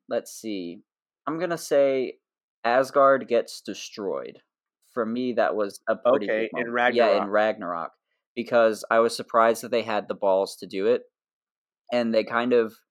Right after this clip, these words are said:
Speaker 1: I think a lot of times during these movies, or maybe movies in general,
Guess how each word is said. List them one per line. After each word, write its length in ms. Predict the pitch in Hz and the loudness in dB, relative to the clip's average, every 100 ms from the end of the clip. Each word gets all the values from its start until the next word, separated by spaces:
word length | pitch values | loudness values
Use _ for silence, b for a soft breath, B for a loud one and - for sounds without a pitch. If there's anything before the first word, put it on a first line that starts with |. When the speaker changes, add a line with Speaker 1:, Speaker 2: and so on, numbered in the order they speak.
| _ _ _ _ | _ _ _ _
Speaker 1:
I 60 | 120 | -6
think 180 | 165 160 | -2 2
a 40 | |
lot 200 | 131 110 117 | 2 2 0
of 60 | |
times 240 | 131 117 113 | -2 -4 -2
during 220 | 117 110 | -4 -2
these 180 | 107 92 | -6 -8
movies, 500 | 101 98 104 104 101 | -8 -8 -6 -8 -8
or 140 | 104 101 | -8 -4
maybe 260 | 139 156 | -4 -4
movies 380 | 123 110 107 101 | -4 -4 -6 -8
in 120 | 98 | -12
general, 480 | 95 98 98 95 98 | -6 -6 -6 -8 -10